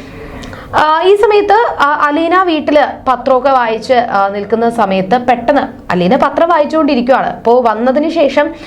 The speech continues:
വൈജയന്തിക്ക് ചോദിക്കാം, "ആ പത്രം ഇങ്ങ് തരൂ, ആ, അല്ലെങ്കിൽ ആ പത്രം ഇങ്ങ് എടുക്കുക, ഞാൻ വായിക്കട്ടെ" എന്ന് വേണമെങ്കിലും ചോദിക്കാം. വന്ന ഉടനെ തന്നെ ഒരാൾ പത്രം വായിച്ചുകൊണ്ടിരിക്കുന്ന അയാളുടെ കയ്യിൽ നിന്നും പെട്ടെന്ന് പത്രം പിടിച്ചു വാങ്ങിച്ച് വായിക്കുന്ന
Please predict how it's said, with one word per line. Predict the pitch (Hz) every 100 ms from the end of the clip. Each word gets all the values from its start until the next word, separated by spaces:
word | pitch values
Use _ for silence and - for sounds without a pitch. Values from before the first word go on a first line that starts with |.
| - 254
വൈജയന്തിക്ക് | 254 262 277 302
ചോദിക്കാം, | 294 247 233 240 208
"ആ | 208
പത്രം | 214 214 240
ഇങ്ങ് | 240 240
തരൂ, | 202 190 190
ആ, | 180
അല്ലെങ്കിൽ | 175 190 196 226
ആ |
പത്രം | 226 208 226
ഇങ്ങ് | 214 202
എടുക്കുക, | 180 185
ഞാൻ | 180 190
വായിക്കട്ടെ" | 175 175 175 190 -
എന്ന് | - 175 254
വേണമെങ്കിലും | 285 262 262 302
ചോദിക്കാം. | 254 214 214 - - - - - -
വന്ന | 262 285 427
ഉടനെ | 440 403 403
തന്നെ | 392 381
ഒരാൾ | 349 370
പത്രം | 339 - 330
വായിച്ചുകൊണ്ടിരിക്കുന്ന | 349 311 311 330 294 294 302
അയാളുടെ | 311 269 269 269
കയ്യിൽ | 294 262
നിന്നും | 262 262
പെട്ടെന്ന് | 247 226 240
പത്രം | 240 233 - 320 320
പിടിച്ചു | 254 240 294
വാങ്ങിച്ച് | 277 254 240 269
വായിക്കുന്ന | 226 202 202 208 - 262 254 254